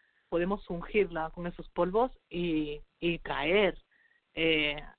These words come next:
pues, que ese éxito hacia el deseo que tenemos, ¿no? Recordad siempre que cuando pedimos un deseo tenemos que pedirlo en positivo. El universo no entiende el no. No tengo miedo, el universo entiende tengo miedo. Vamos a quitar el no del medio y vamos a hacer nuestros deseos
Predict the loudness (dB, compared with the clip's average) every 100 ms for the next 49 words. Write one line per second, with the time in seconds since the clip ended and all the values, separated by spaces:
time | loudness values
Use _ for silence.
0 | _ -8 -8 -8 -18 _ _ _ -6 -2
1 | -4 0 4 4 2 -2 -2 -2 -2 -4
2 | -6 -6 -2 0 2 -2 -8 -6 -6 -8
3 | -6 -6 -8 -12 _ -20 _ 2 2 2
4 | 0 -4 -10 -10 -12 -10 -8 -8 -8 -10
5 | -12 -12 -12 -12 -6 -4 -4 -6 -10 -8
6 | -8 -6 -6 -4 -4 -4 -6 -6 -8 -4
7 | -2 0 0 0 2 0 0 -2 0 2
8 | 2 2 2 0 -2 -2 -2 -12 _ _
9 | _ 0 4 4 2 2 0 0 -2 -4
10 | -4 -4 -6 -4 -8 -6 -6 -6 -8 -8
11 | -8 -8 -10 -12 -12 -14 -20 _ _ 0
12 | 2 0 2 2 2 -2 -6 -6 -6 -6
13 | -10 -10 -8 -6 -8 -6 -2 -2 -4 -8
14 | -16 -8 -8 -8 -8 -10 -6 -6